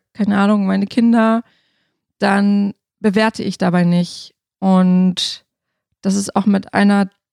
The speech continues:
der größten Fähigkeiten, die du als Heiler auch haben musst, einfach überhaupt nicht zu bewerten, weil du halt weißt, okay, er hat's auch nicht anders gelernt. Und er ist ja da, um das mit dir aufzulösen. Mm, zum einen genau diese, diese Toleranz und zum anderen aber auch,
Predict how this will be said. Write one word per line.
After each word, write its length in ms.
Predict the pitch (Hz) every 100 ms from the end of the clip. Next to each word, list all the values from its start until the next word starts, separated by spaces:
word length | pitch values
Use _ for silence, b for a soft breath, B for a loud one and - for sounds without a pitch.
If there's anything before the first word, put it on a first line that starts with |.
| _ -
der 100 | 196
größten 420 | 196 226 - 208
Fähigkeiten, 580 | - 269 269 - 247 226
die 80 | 208
du 120 | 208
als 300 | - - -
Heiler 260 | 214 214 214
auch 180 | 196
haben 220 | 202 196 190
musst, 600 | 185 226 - - - 208
einfach 240 | 196 196
überhaupt 260 | 185 190 202
nicht 180 | 196
zu 100 | -
bewerten, 420 | 202 180 214 220 196
weil 120 | 180
du 100 | 175
halt 160 | 180
weißt, 340 | 196 190 196 -
okay, 200 | - 208
er 80 | 202
hat's 180 | - -
auch 140 | 190
nicht 160 | 202 202
anders 260 | 196 190
gelernt. 480 | - 202 208 196 196 b b b b b b b b b b
Und 260 | - 196 190
er 140 | 196
ist 140 | 196 220
ja 80 |
da, 320 | 196 190 185 185
um 180 | 202
das 140 | 190 185
mit 160 | 190
dir 100 | -
aufzulösen. 680 | 196 190 - 180 180 180 180 - _ -
Mm, 480 | 202 202 202 196 208 _ _ _ _ _ _ - -
zum 240 | - 202
einen 520 | - 196 196 196 196 208 _ _ _ -
genau 300 | 214 202 202
diese, 420 | 202 190 196 196
diese 280 | 196 185 190
Toleranz 560 | - 185 180 190 208
und 140 | 208 196
zum 180 | 208
anderen 300 | - 196 202
aber 220 | 196 190 -
auch, 300 | 202 196